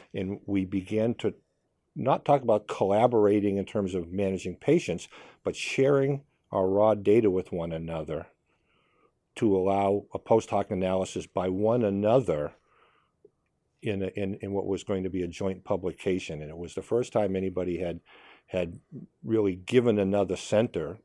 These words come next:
access to their data, because we were all very proprietary about it prior to that time.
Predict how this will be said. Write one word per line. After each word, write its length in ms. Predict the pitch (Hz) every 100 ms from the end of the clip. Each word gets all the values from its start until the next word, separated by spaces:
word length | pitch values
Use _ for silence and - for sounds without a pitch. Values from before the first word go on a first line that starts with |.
| _ _ _ - -
access 400 | 110 - - 87
to 120 | - 90
their 280 | 85 90
data, 420 | 82 87 139 107 76
because 420 | 85 - 85 -
we 160 | 104
were 140 | 95 90
all 240 | 92 98
very 320 | 87 92 87
proprietary 840 | 87 - - - 127 117 - 73 69
about 300 | 71 73 73
it 80 | - -
prior 240 | 95 80
to 120 | -
that 220 | 85 80 -
time. 300 | 113 82